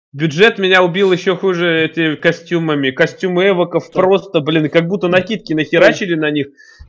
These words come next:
Speaker 2: Ой.
Speaker 1: Это был, кстати, кадр со второго фильма.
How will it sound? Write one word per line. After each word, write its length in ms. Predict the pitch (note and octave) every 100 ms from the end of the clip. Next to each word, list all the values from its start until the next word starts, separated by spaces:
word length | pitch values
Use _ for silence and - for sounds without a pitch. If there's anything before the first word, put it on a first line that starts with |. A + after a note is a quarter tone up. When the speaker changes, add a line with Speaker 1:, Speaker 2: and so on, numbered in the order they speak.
| D#3+
Speaker 2:
Ой. 300 | E3+ E3+ - _ _ _ _ _ _ _ _ _ _ _ _ _ _ _ -
Speaker 1:
Это 240 | D#3+ G3
был, 200 | F#3 F#3+
кстати, 460 | F#3+ F#3 F3 F3+ E3+
кадр 300 | E3+ D#3 D3
со 100 | D#3+
второго 360 | - D#3 C#3 A2+
фильма. 340 | - G#2